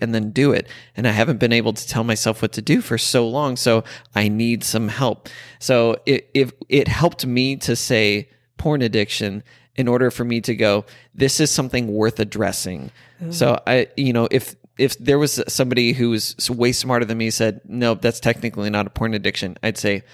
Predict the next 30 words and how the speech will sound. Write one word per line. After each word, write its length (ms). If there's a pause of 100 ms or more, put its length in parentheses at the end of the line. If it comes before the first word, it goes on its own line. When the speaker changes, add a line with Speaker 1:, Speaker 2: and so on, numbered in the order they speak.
(200)
Speaker 1:
"Don't 240
care," 380 (280)
Speaker 2:
<laughs> 300
Speaker 1:
as 180
long 240
as 160
it, 160
it's 320
what 320
got 260
me 440
working 400
on 100
it. 100
So 480
Speaker 2:
Yeah, 280 (160)
exactly. 560 (560)
So 220
listening 320
to 60
him 80
talk 220
about 200
it 80
and 160
ide-, 300
identifying, 680
like, 200
"Oh, 460
I 100